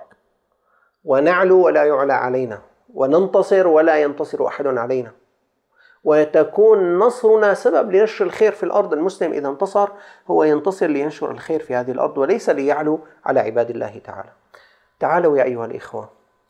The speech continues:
نغنم يوم عرفة بالصيام، بالدعاء، بالاستغفار، بالتوبة. عسى الله عز وجل أن يفرج عن الناس عامة، وأن يفرج عنا معهم.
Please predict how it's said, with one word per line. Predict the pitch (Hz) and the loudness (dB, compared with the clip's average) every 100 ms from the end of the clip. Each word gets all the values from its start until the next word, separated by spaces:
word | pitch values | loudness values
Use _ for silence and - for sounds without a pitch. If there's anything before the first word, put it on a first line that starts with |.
| _ | _
نغنم | 139 143 139 139 139 147 _ | -6 -4 -2 -4 -4 -10 _
يوم | 127 120 113 | -10 -10 -12
عرفة | 113 104 - - _ _ _ _ _ _ _ _ _ _ _ | -14 -16 -20 -20 _ _ _ _ _ _ _ _ _ _ _
بالصيام، | 127 - 135 127 107 92 _ _ _ _ _ _ _ _ - | -14 -8 -2 -2 -2 -10 _ _ _ _ _ _ _ _ -18
بالدعاء، | 110 113 101 107 - - _ _ _ _ _ _ _ | -12 -8 -6 -6 -10 -20 _ _ _ _ _ _ _
بالاستغفار، | 127 117 - - 107 - 123 120 - - _ _ _ | -10 -8 -12 -10 -10 -8 -6 -6 -8 -18 _ _ _
بالتوبة. | 120 - - 101 - - _ _ _ _ _ _ _ _ _ _ _ _ _ 170 | -12 -8 -6 -6 -8 -20 _ _ _ _ _ _ _ _ _ _ _ _ _ -12
عسى | 170 139 | -6 -4
الله | 123 113 | -4 -4
عز | 110 107 | -8 -18
وجل | 107 110 110 95 _ _ _ _ _ _ _ _ _ - | -18 -14 -14 -16 _ _ _ _ _ _ _ _ _ -2
أن | 202 170 | 0 0
يفرج | 143 160 143 120 | -2 -6 -8 -8
عن | 110 113 | -8 -8
الناس | 113 110 117 117 110 | -10 -8 -10 -8 -10
عامة، | 110 113 107 107 - - | -10 -12 -12 -16 -18 -14
وأن | - 117 | -10 -8
يفرج | 110 - 110 101 | -8 -12 -14 -14
عنا | 104 107 101 98 | -12 -12 -12 -12
معهم. | 95 95 104 95 | -12 -14 -16 -18